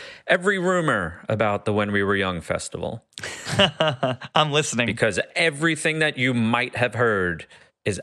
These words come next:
Speaker 1: absolutely ridiculously wrong and not coming from the brain of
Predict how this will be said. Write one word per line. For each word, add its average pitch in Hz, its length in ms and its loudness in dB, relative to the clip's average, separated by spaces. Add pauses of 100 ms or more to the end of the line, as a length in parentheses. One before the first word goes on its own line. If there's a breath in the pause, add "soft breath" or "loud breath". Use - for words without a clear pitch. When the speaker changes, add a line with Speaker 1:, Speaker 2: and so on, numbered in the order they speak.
Speaker 1:
absolutely 101 560 -2
ridiculously 90 680 -4
wrong 87 400 0
and 85 420 -4
not 98 320 -4
coming 87 240 -4
from 87 200 -6
the 85 80 -2
brain 87 340 0
of 78 100 -8